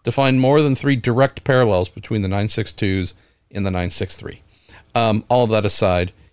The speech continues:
yes, <laughs> other than what Graham mentioned, the fact that it has the numbers nine and six in its name and that it carries Porsche badging,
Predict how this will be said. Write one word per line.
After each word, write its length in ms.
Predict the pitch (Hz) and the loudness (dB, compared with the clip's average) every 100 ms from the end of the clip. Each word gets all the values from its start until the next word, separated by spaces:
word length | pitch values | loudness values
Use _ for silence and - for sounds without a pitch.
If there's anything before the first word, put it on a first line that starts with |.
| _ | _
yes, 420 | 107 95 - - - | -2 -2 -4 -12 -6
<laughs> 40 | |
other 220 | 117 120 | -2 0
than 240 | 110 - 131 | 0 0 0
what 180 | 107 - | 0 -2
Graham 340 | 104 - 110 | -4 -2 -2
mentioned, 440 | 104 87 - 80 - - _ _ _ | -2 -4 -4 -8 -10 -18 _ _ _
the 100 | 107 | -2
fact 320 | 117 104 - | 0 0 0
that 100 | 107 | -2
it 80 | 98 | 0
has 280 | 107 107 | 0 0
the 120 | 101 101 | -2 -2
numbers 440 | 101 101 104 101 | 0 0 0 -2
nine 360 | 101 95 104 104 | -2 0 0 0
and 200 | 98 95 | 0 -2
six 500 | - 110 - - - - _ _ | 0 0 0 -6 -8 -16 _ _
in 120 | 113 | -4
its 180 | 98 - | -4 -2
name 440 | 101 98 98 101 101 - _ _ | -2 0 0 -2 -4 -14 _ _
and 400 | 98 92 95 92 | -4 -2 0 -2
that 220 | 90 95 90 | 0 0 0
it 120 | - _ _ - | -2 _ _ -8
carries 420 | 110 95 90 - | -2 -2 -2 -6
Porsche 460 | - 98 92 85 | -6 -6 -4 -6
badging, 500 | 85 80 76 73 71 | -4 -4 -4 -6 -12